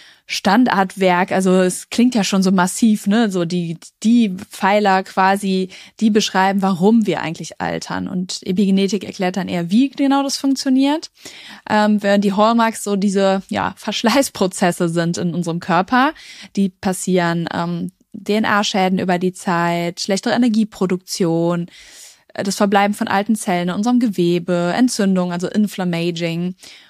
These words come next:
Und all das führt dazu, dass der Körper, ne, das kann man sich fast schon vorstellen, wenn man diese Prozesse hört,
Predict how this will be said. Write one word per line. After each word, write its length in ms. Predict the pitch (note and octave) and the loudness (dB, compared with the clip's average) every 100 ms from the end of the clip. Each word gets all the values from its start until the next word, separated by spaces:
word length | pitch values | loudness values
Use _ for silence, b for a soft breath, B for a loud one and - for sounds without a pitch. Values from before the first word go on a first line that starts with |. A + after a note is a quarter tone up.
| B | B
Und 120 | - | -4
all 160 | A3+ | -2
das 180 | C4 B3 | 0 -2
führt 220 | - A#3+ | -2 -2
dazu, 500 | A#3 G#3 - B3 C4 | 0 -4 -2 0 2
dass 180 | A#3 G#3+ | 2 0
der 140 | - F#3+ | -2 -4
Körper, 480 | G#3+ B3 C4 C4+ | 0 0 0 0
ne, 80 | B3+ | 0
das 140 | A3 - | -2 -6
kann 160 | - | -4
man 80 | G#3 | -4
sich 100 | - | -2
fast 220 | G#3 - | -6 -8
schon 120 | F#3+ | -10
vorstellen, 460 | F#3 A3+ A#3+ - A#3 | -8 -6 -6 -4 -4
wenn 80 | A3 | -2
man 120 | G#3+ | 0
diese 160 | G#3 G3+ | -2 -4
Prozesse 560 | - G#3+ - A3 G#3+ | -8 -10 -6 -6 -4
hört, 200 | G#3+ G#3 | -4 -4